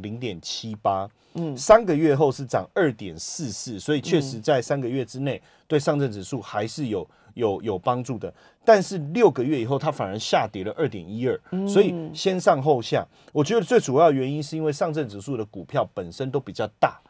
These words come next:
Speaker 2: 嗯。
Speaker 1: 所以，呃，降准一-，一定是会比较激励一些投机啊、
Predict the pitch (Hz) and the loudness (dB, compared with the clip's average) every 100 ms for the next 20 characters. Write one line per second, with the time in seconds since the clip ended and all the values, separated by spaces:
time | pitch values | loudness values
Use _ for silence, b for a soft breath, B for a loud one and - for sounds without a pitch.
0 | _ 170 156 143 151 214 123 - - - | _ -4 -4 4 4 6 0 -8 -12 -2
1 | 117 113 - 214 139 113 98 - _ _ | 0 0 6 6 6 -4 -6 -16 _ _
2 | _ 208 190 151 156 180 147 160 165 113 | _ -8 -4 -4 -2 -2 0 0 0 -2
3 | 110 131 - 147 160 147 127 123 127 - | -2 -2 -2 -8 -6 -6 -6 -6 -8 -4
4 | 107 117 - 135 135 110 | -4 -4 -8 -4 -2 -2